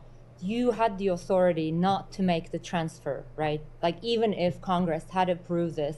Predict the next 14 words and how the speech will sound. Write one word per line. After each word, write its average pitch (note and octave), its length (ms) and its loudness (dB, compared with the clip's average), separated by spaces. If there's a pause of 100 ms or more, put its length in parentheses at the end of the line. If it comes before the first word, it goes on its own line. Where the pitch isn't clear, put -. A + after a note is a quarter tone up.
(100)
years F#3+ 340 4
ago, D3+ 400 -2 (360)
even G#3+ 300 4
if G3 260 -2
the E3+ 100 0
fulfillment F3 680 -2
takes D#3+ 440 -2
years, F#3+ 460 2 (640)
United G3+ 320 2
States F3 240 0
government E3 360 2
certainly E3 400 -2
had G3+ 600 -2
the E3 300 0